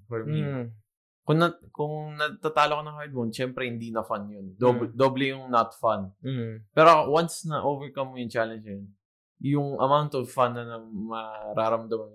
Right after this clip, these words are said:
Speaker 1: yung amount of
Speaker 2: Mm.
Speaker 1: success na nararamdaman, parang more than,
Speaker 2: Mm.
Speaker 1: ano, casual gaming, di ba? So,
Speaker 2: Mm.
Speaker 1: it's all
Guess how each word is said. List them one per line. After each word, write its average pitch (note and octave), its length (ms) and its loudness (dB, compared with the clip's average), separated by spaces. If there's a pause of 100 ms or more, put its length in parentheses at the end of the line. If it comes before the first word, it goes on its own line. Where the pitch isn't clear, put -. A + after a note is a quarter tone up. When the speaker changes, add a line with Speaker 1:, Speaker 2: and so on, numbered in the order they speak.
(220)
Speaker 1:
yung - 100 -20
amount A#2+ 280 -4
of A2 120 -8
Speaker 2:
Mm. - 60 -14
Speaker 1:
success A2+ 420 -6
na G#2 80 -10
nararamdaman, G2+ 480 -14
parang A#2+ 480 -6 (640)
more D3 320 10
than, A2 300 -6 (160)
Speaker 2:
Mm. C#3 320 -4
Speaker 1:
ano, A2 400 -4
casual C3+ 340 -6
gaming, B2 400 -6
di F#2 100 -14
ba? F#2 120 -14 (280)
So, C3+ 80 -6 (400)
Speaker 2:
Mm. - 160 -18
Speaker 1:
it's - 560 -12
all C3+ 240 2